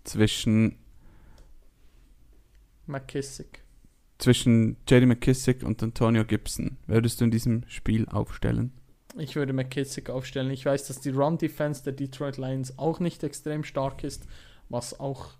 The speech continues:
Speaker 2: eher natürlich für Antonio Gibson spricht. Aber ich sehe die Upside,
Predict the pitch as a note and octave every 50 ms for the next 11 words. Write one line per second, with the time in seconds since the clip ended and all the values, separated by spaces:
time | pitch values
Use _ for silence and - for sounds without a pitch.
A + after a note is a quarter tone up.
0 | _ - - C#3 C#3+ C#3+ C#3+ C#3+ C3 C3 - - - - - _ - C#3+ C3+ C3
1 | - C#3 C3 C3 C3 - - - B2+ - C3 C3 - C#3+ C#3 C3+ B2+ B2+ D#3+ E3
2 | - - - F3 - - - C#3+ C#3+ D3+ - - - - - - - - - -
3 | - - C3+ C3 C3+ C3+ C3+ C3 - - C#3+ C3 C3 B2+ B2+ - C#3+ D#3 - -
4 | - - D3 C#3 C#3+ C#3 C3+ -